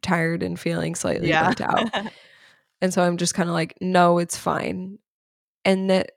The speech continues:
Speaker 1: that in and of itself is a goal, because basically that means just keep status quo.
Speaker 2: Yes.
Speaker 1: And status quo right now is running on autopilot,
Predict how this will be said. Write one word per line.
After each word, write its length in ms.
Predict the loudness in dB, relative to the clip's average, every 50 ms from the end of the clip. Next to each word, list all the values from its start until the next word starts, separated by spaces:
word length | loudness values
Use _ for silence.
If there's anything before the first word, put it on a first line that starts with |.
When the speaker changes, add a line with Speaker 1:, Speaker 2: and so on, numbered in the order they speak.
| _ -8
Speaker 1:
that 420 | -2 0 2 4 4 4 4 2 2
in 160 | 2 2 2
and 120 | 2 0
of 120 | 0 -2 -2
itself 460 | -4 -2 0 0 0 0 0 -2 -2 0
is 160 | 0 2 2
a 60 | 0
goal, 320 | 0 0 0 0 0 0 0
because 420 | 0 0 0 2 2 2 2 2 2
basically 500 | 4 4 4 4 2 0 2 2 2 2
that 240 | 2 0 -2 -2 -2
means 800 | -2 0 0 0 0 0 -2 -4 -4 -4 -4 -4 -6 -6 -8 _ _ _ _ _ _ 0
just 440 | 2 2 4 4 2 -2 -2 -4 -8 -12 _ _ _ _ _ _ _ _ _ _ _ _ _ -6 0
keep 240 | 2 2 2 2
status 420 | 0 -2 -2 0 2 0 0 -2 -2
quo. 400 | -4 -4 -4 -2 -4 -6 -8 -10 -14 -20 -20 -20 -20 -20 -20 -20 _ _ -10
Speaker 2:
Yes. 180 | -8 -6 -2
Speaker 1:
And 160 | -2 -2 -2 0
status 380 | 2 2 4 4 4 2 0 0
quo 220 | 2 4 4 6
right 260 | 4 4 0 0 -2
now 400 | -2 0 2 2 2 2 2 0
is 540 | 0 0 0 0 0 -2 -4 -4 -4 -6 -8 -10 _ -4
running 260 | -2 -2 0 0 0 0
on 140 | 0 2
autopilot, 1000 | 2 0 0 2 2 0 0 0 0 0 2 2 2 4 4 4 4 2 0 -4